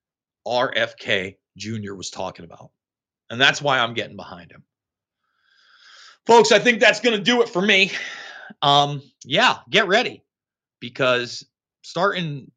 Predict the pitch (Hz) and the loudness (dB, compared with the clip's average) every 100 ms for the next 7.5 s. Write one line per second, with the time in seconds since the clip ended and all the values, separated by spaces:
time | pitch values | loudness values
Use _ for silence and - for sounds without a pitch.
0 | _ 123 175 180 185 190 - 160 220 214 | _ -8 -4 -2 -2 -2 -4 -4 -4 -4
1 | 196 220 226 202 135 110 131 117 - - | -4 -2 -4 -4 -6 -4 -4 -6 -8 -10
2 | 165 175 - 170 156 147 160 185 190 190 | -8 -2 -2 -2 -2 -2 2 2 4 2
3 | 185 _ _ _ _ _ 135 160 - 151 | -2 _ _ _ _ _ -2 -2 -2 -4
4 | 156 135 160 156 131 165 196 147 123 120 | -4 0 2 2 2 2 2 2 0 0
5 | 120 123 _ _ _ 101 123 117 - _ | -4 -8 _ _ _ 0 2 2 -2 _
6 | _ _ _ _ _ 123 151 151 151 190 | _ _ _ _ _ -6 -6 -2 2 4
7 | 202 165 226 175 117 | 4 6 6 4 -2